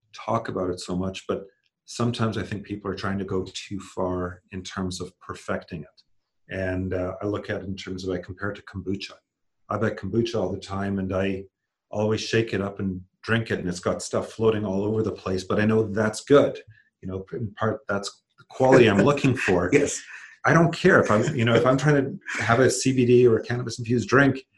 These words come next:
Speaker 1: I wanna know it's there and not
Speaker 2: Absolutely.
Speaker 1: just have this mystery thing in there, which is transparent,
Speaker 2: Oh,
Speaker 1: as clear
Speaker 2: absolutely.
Speaker 1: as water.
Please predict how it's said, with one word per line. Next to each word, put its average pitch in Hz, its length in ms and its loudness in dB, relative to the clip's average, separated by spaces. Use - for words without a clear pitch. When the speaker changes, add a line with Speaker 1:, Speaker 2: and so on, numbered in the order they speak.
Speaker 1:
I 117 100 4
wanna 127 260 8
know 120 140 6
it's 104 140 4
there 113 300 2
and 101 140 -2
not 107 100 4
Speaker 2:
Absolutely. 113 280 6
Speaker 1:
just 87 120 4
have 110 140 2
this 104 180 -2
mystery 104 460 0
thing 104 220 0
in 110 120 4
there, 104 140 4
which 95 440 0
is 95 140 -10
transparent, 107 440 4
Speaker 2:
Oh, 98 40 6
Speaker 1:
as - 160 0
clear 101 240 8
Speaker 2:
absolutely. - 0 -
Speaker 1:
as 98 140 2
water. 107 400 2